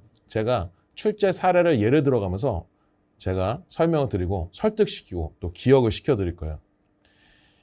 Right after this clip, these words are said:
자, 이해가 필요하면 이해가 되도록, 또 기억이 필요하면 기억이 되도록 설명을 해서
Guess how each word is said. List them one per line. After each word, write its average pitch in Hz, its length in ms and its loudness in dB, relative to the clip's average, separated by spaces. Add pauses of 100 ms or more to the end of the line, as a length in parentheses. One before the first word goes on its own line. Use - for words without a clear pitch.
(420)
자, 127 160 2
이해가 180 380 6
필요하면 175 340 4
이해가 135 260 4
되도록, 87 420 -2 (400)
또 80 140 -8
기억이 123 380 -2
필요하면 110 280 -2
기억이 98 280 -4
되도록 85 320 -2
설명을 143 340 -2
해서 87 380 -4